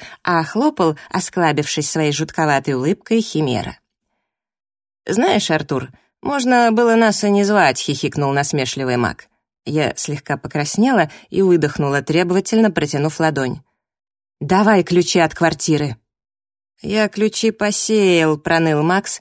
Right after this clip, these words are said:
похлопав себя по карманам. Мы с Артуром немного походили по двору, оставив Макса под присмотром Эдовых коллег, но ключей так и не обнаружили. «Ладно, у Наташки возьмём», сказала я.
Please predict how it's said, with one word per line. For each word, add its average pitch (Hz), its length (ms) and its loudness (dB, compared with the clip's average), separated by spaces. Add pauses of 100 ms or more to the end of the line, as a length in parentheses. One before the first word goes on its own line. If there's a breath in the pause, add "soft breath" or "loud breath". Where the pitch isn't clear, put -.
(140)
похлопав 170 500 0
себя 170 280 -2
по 165 140 -6
карманам. 165 720 -2 (800)
Мы 214 260 2
с - 140 -4
Артуром 190 420 0
немного 175 380 2
походили 170 480 -2
по 240 240 -4
двору, 147 400 0
оставив 160 520 -4
Макса 175 400 -2
под - 220 -6
присмотром 175 560 0
Эдовых 156 340 -2
коллег, 196 460 -2 (160 soft breath)
но 220 220 -2
ключей 180 580 -2
так 156 240 -4
и - 20 -4
не 156 120 0
обнаружили. 160 640 -2 (880)
«Ладно, 240 340 4
у 175 40 4
Наташки 180 460 0
возьмём», 147 360 0
сказала 135 400 -6
я. 135 280 -8